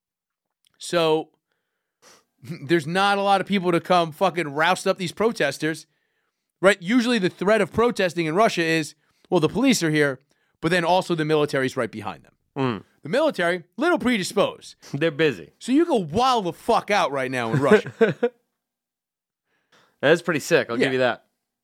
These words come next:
Speaker 1: So, I mean, it's, it's kind of a weird thing.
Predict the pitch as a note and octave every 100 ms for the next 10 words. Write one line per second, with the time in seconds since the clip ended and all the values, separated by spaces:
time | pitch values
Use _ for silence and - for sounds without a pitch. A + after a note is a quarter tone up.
0 | _ _ _ _ _ _ _ _ _ _
1 | _ _ E3+ E3 D3+ _ _ _ _ _
2 | _ _ _ _ _ _ _ _ _ A3
3 | C4+ D4 C#4 - - A#3+ - D4+ G4 F4+
4 | D4+ C4 C#4 C4+ F#3+